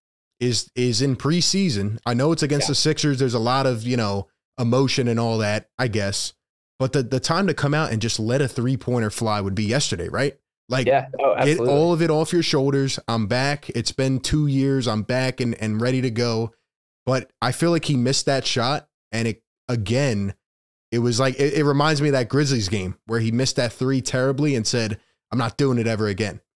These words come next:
Speaker 1: You know,
Speaker 2: Yeah.
Speaker 1: what, what do you think about that?
Speaker 2: Yeah, no, I agree with that too. And I will say there was a part of me that was, like, not concerned, but just, I guess, curious, like, what version of this guy is gonna show up, what really is.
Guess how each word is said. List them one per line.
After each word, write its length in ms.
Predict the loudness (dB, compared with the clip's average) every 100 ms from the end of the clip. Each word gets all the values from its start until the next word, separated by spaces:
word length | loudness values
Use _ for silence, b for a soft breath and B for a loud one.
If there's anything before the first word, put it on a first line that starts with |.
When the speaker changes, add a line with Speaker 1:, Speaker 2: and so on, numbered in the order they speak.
| _
Speaker 1:
You 120 | -6
know, 180 | -2 0
Speaker 2:
Yeah. 80 | 0
Speaker 1:
what, 140 | 0 2
what 100 | 2
do 40 |
you 100 | 2
think 180 | 0 -2
about 240 | -2 -4
that? 200 | -6 -8 _ _ _ _ _ _ _ 0
Speaker 2:
Yeah, 240 | 2 2
no, 100 | 2
I 160 | 2 4
agree 220 | 2 2
with 120 | 0
that 200 | 0 0
too. 160 | 2 2
And 320 | 2 0 -2 2
I 80 | 4
will 180 | 4
say 180 | 4 2
there 120 | 4
was 80 | 2
a 60 | 0
part 280 | 0 0 0
of 80 | 0
me 160 | 0
that 180 | 0 0
was, 160 | 0 2
like, 260 | 0 0 _ _ -4
not 200 | -2 0
concerned, 500 | 0 0 0 0 2
but 120 | 0 2
just, 180 | 2
I 100 | 2 2
guess, 180 | 0
curious, 520 | -2 0 2 2 2 0
like, 180 | -2 -2
what 260 | -2 0 2
version 340 | 2 2 0
of 60 | -2
this 80 | 0
guy 160 | 0 0
is 80 |
gonna 140 | -2 -4
show 260 | 0 2
up, 160 | 2 0
what 300 | 2 2 2
really 300 | 0 2 2
is. 260 | 2 0